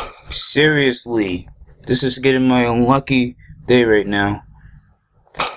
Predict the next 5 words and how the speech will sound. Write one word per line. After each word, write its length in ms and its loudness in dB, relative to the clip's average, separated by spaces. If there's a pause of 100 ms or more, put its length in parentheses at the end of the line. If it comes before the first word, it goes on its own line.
(280)
Really. 480 0 (1800)
Oh 240 2
my. 540 0 (1700)
I 100 -8
am 180 -8